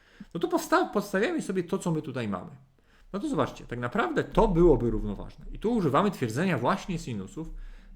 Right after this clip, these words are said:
temu, że C przez dwa R ma być mniejsze od sinus alfa, czyli A przez dwa R, plus sinus beta, czyli B przez dwa R. Zobaczcie, wszędzie w mianowniku występuje dwa R, no to pomnóżmy sobie to obustronnie przez dwa R. No i to jest znowu równoważne czemu?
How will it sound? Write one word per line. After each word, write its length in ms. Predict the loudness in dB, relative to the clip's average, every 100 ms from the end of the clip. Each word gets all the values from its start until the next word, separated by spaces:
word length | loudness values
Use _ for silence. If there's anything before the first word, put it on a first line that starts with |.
| -20 -10 -4 -2
temu, 360 | 0 0 2 0
że 200 | -2 -4
C 320 | -2 0 0
przez 420 | -4 -12 -8 -6
dwa 240 | -6 -6 -4
R 300 | -2 -4 -4
ma 140 | -4 -4
być 200 | -4 -4
mniejsze 680 | -4 -4 -6 -8 -8 -8
od 340 | 0 0 0 -10
sinus 300 | -12 -8 -6
alfa, 340 | -6 -6 -6
czyli 300 | -6 -6 -6 -2
A 160 | -2
przez 420 | -2 -8 -10 -10
dwa 240 | -8 -6 -2
R, 220 | -2 -4 -12 -18 -14 -6
plus 280 | -2 0 0
sinus 240 | -2 -2
beta, 320 | -2 -2 -4 -10
czyli 180 | -12 -6
B 220 | -2 -2
przez 300 | -2 -6 -6
dwa 240 | -8 -8
R. 60 | -6 -6 -8 -12 -20 -10
Zobaczcie, 260 | -2 -2 0
wszędzie 320 | 0 4 4
w 40 |
mianowniku 400 | 4 0 -2 -4
występuje 420 | -6 -6 -4 -2
dwa 200 | -2 -2
R, 180 | -4 -4
no 100 | -4
to 100 | -4
pomnóżmy 420 | -2 0 0 0
sobie 240 | -2 -4 -4
to 120 | -6
obustronnie 500 | -8 -10 -8 -6 -8
przez 200 | -8 -10
dwa 180 | -8 -6
R. 180 | -6 -8 -12 -10 -4
No 60 |
i 20 | 2
to 80 |
jest 140 | 4 4
znowu 240 | 2 4
równoważne 520 | 4 2 2 0 0
czemu? 400 | -4 -6 -8 -10